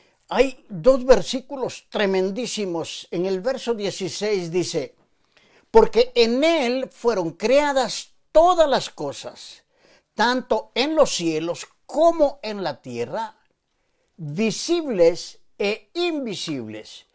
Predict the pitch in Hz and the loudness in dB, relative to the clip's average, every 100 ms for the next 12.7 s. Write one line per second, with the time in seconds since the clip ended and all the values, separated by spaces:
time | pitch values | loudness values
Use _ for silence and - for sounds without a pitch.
0 | _ _ _ _ 123 147 - 170 143 127 | _ _ _ _ -4 -4 -2 -2 -2 -4
1 | - 294 320 294 269 - - - 127 113 | 0 2 2 -2 -6 -10 -20 -8 -6 -4
2 | 127 285 330 294 269 269 196 _ _ _ | -4 0 0 0 -2 -4 -8 _ _ _
3 | - 277 - 135 240 302 285 269 254 - | -4 -4 -4 -2 2 4 4 4 4 0
4 | - 180 151 - 147 139 170 269 285 247 | 0 0 0 -6 -8 -4 -2 0 2 2
5 | 214 - _ _ _ _ _ _ 240 240 | 2 -6 _ _ _ _ _ _ 8 10
6 | 254 233 226 190 - - 202 196 202 185 | 10 8 6 2 -4 -12 -10 -8 -6 -6
7 | - - 180 190 180 143 - 135 135 180 | -6 -6 -2 -2 -2 -6 -6 -8 -6 -2
8 | 320 339 269 180 151 143 135 135 _ _ | 0 2 2 4 0 0 -4 -8 _ _
9 | _ _ _ - 226 202 117 _ _ _ | _ _ _ -6 -4 -2 -6 _ _ _
10 | _ _ 131 151 165 165 151 _ _ - | _ _ -14 -10 -10 -12 -16 _ _ -10
11 | 143 160 107 _ _ _ _ _ - - | -6 -6 -8 _ _ _ _ _ -20 -14
12 | 285 302 113 92 - - | -10 -10 -12 -16 -20 -20